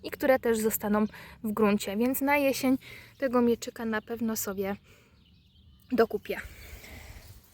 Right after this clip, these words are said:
Tutaj kukliczek cały czas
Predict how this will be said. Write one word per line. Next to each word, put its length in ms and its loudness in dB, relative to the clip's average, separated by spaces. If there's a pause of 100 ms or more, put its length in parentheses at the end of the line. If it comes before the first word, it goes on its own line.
(4000)
Tutaj 300 -2
kukliczek 600 -4
cały 360 0
czas 440 -4